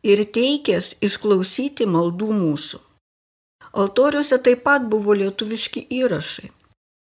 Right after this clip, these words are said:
Sulaukęs dvidešimt vienerių metų, jaunuolis atvyko Vilniun ir tūkstantis aštuoni šimtai devyniasdešimt pirmais metais lapkričio penkioliktą dieną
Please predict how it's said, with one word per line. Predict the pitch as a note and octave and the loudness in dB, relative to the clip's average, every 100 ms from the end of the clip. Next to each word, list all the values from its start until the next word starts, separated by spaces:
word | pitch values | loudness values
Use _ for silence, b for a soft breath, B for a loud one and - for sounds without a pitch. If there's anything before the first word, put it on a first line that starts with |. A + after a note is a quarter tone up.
| _ _ _ _ _ b | _ _ _ _ _ b
Sulaukęs | - A#3+ C4+ C#4+ D4 A#3 | -4 2 4 4 4 0
dvidešimt | G3 G#3 A3 A3+ A3+ | 2 0 2 0 0
vienerių | A3+ A3+ A3+ B3+ C4+ | 0 0 0 2 2
metų, | A3 F#3+ F#3 - C4+ C4+ - | 2 0 -2 -4 -6 -6 -6
jaunuolis | F#3 F#3 A3 C4+ C4+ C4+ G3+ | -4 -2 0 0 -2 -2 -4
atvyko | G3 A#3 B3+ B3+ B3+ | -4 -4 0 2 2
Vilniun | C#4+ C4 E3 D3+ F#3+ _ _ _ _ - | 2 0 -2 -4 -12 _ _ _ _ -4
ir | B3+ D4 - | -2 -2 -2
tūkstantis | A#3+ - G#3+ G#3+ G#3 | -4 -2 -2 -2 -2
aštuoni | G#3 - A3 A3+ | -2 -2 -2 -2
šimtai | B3+ C4+ C4 F#3+ | -2 0 0 2
devyniasdešimt | G#3 G#3+ G#3+ G#3+ A3 G#3+ | 0 2 0 0 -4 -2
pirmais | A#3 B3+ C4+ C4+ | 0 2 0 0
metais | F#3 G#3 A#3+ B3 A#3 | -2 -4 -4 -6 -4
lapkričio | F3+ G3+ G#3+ G3 F#3 - - - - | -2 -2 -2 -6 -4 -6 -8 -8 -2
penkioliktą | G#3 G#3+ A3+ A3 F#3+ - D#3 | 0 2 0 0 -2 -6 -6
dieną | F3 A#3 C4 | -2 -2 -2